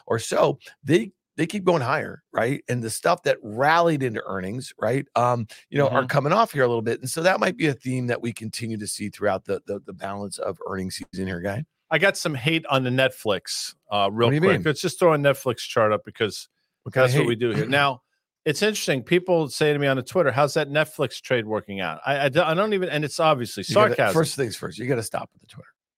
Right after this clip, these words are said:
Speaker 1: You just gotta, like, stop looking
Speaker 2: Should
Speaker 1: at
Speaker 2: I
Speaker 1: it.
Speaker 2: go on
Speaker 1: You gotta
Speaker 2: that
Speaker 1: stop
Speaker 2: Threads
Speaker 1: tweet-
Speaker 2: thing?
Speaker 1: No, I mean, all of it. Maybe all of it goes away. I'm
Speaker 2: Yeah.
Speaker 1: being serious.
Speaker 2: Uh,
Speaker 1: It's just
Speaker 2: good.
Speaker 1: like you're, you will have so much more headspace once you stop doing that.
Speaker 2: I like
Speaker 1: So
Speaker 2: that.
Speaker 1: thank you, Elon, for kicking me off of
Speaker 2: Headspace,
Speaker 1: Twitter.
Speaker 2: you know what? That's, it's interesting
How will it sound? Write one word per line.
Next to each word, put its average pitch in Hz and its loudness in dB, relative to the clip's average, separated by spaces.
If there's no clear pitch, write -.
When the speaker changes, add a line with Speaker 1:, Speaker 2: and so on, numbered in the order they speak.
Speaker 1:
You 127 0
just 139 0
gotta, 131 6
like, 110 -2
stop 110 -2
looking 123 -4
Speaker 2:
Should 123 0
Speaker 1:
at 120 2
Speaker 2:
I - 0
Speaker 1:
it. 120 0
Speaker 2:
go 117 2
on 113 2
Speaker 1:
You 110 0
gotta 107 2
Speaker 2:
that 110 -4
Speaker 1:
stop 120 0
Speaker 2:
Threads 117 2
Speaker 1:
tweet- 123 -4
Speaker 2:
thing? 123 -4
Speaker 1:
No, - 0
I 185 2
mean, 185 2
all 208 6
of 151 0
it. 110 -4
Maybe 208 2
all 214 6
of 214 0
it 208 -2
goes 202 2
away. 165 0
I'm 147 2
Speaker 2:
Yeah. 185 2
Speaker 1:
being 214 -2
serious. 156 0
Speaker 2:
Uh, 135 -4
Speaker 1:
It's 123 -6
just 165 -2
Speaker 2:
good. 175 2
Speaker 1:
like 165 2
you're, 165 4
you 180 2
will 185 4
have 165 -2
so - 0
much 202 -4
more 170 0
headspace 131 -4
once 135 -6
you 135 -4
stop 127 0
doing 123 -2
that. 147 2
Speaker 2:
I - -2
like 127 -2
Speaker 1:
So 147 0
Speaker 2:
that. - -10
Speaker 1:
thank 196 0
you, 160 2
Elon, 107 -2
for 107 -10
kicking 110 -10
me 104 -6
off 180 0
of 202 -2
Speaker 2:
Headspace, 147 4
Speaker 1:
Twitter. 196 0
Speaker 2:
you 147 0
know 151 4
what? 151 0
That's, 135 -2
it's - -10
interesting 151 -8